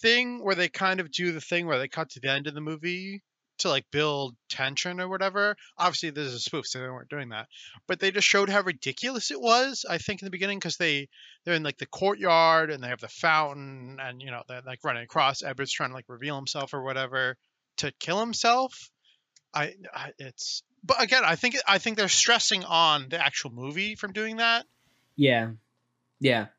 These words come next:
Speaker 2: And, and I don't mean it like, you know, when there's scenes where, like, you know, they go over the top with something and, and it's like, "Oh, well, that's not canon." I mean, like,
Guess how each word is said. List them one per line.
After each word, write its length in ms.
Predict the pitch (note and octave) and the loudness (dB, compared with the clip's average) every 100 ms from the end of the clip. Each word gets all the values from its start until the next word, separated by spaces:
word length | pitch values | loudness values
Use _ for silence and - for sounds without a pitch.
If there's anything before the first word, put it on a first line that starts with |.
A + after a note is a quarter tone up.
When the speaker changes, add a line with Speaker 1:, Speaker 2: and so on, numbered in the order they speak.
| _ _ - _ - | _ _ -20 _ 2
Speaker 2:
And, 140 | G#3+ | 2
and 200 | F#3+ G3+ | 4 6
I 60 | G3+ | 6
don't 220 | G#3+ G#3 | 6 6
mean 140 | G3 | 6
it 120 | F#3+ D#3+ | 6 4
like, 260 | D#3 D3 | 2 4
you 120 | D#3+ | 4
know, 160 | D#3 C#3+ | 6 6
when 160 | D3+ D3+ | 6 6
there's 200 | C#3+ C#3 | 4 2
scenes 400 | D3 D3 D3 C#3+ | 4 6 6 4
where, 160 | C3 | 2
like, 280 | C3 B2+ B2 | 4 2 2
you 200 | D3 C#3+ | 4 6
know, 260 | B2 A2 - - - _ | 6 2 -2 -16 -20 _
they 100 | D#3 | 6
go 220 | D3+ D#3 | 8 8
over 280 | D3+ D3+ C#3+ | 8 6 6
the 120 | C3+ | 2
top 420 | B2+ - C3 C3 | 0 2 2 4
with 160 | C3+ B2+ | 0 2
something 580 | B2+ B2 B2 A2+ A2 A2 _ _ _ - | -2 -2 -2 -2 -2 -6 _ _ _ 0
and, 640 | C3 A#2+ A#2 A2+ A#2 A#2 - _ _ | 2 2 0 0 -2 -4 -16 _ _
and 160 | C#3 C3 | 2 4
it's 140 | B2 | 4
like, 100 | C3+ | 6
"Oh, 200 | G3 A#3+ | 10 10
well, 160 | A3 A3 | 10 10
that's 240 | A#3 A#3 | 10 8
not 260 | G#3 F3 - | 6 6 6
canon." 340 | F3 D3+ D3+ - | 4 4 4 4
I 160 | D#3 E3 | 4 6
mean, 240 | D#3+ D#3 | 6 8
like, 360 | D3 C3 B2+ | 8 6 4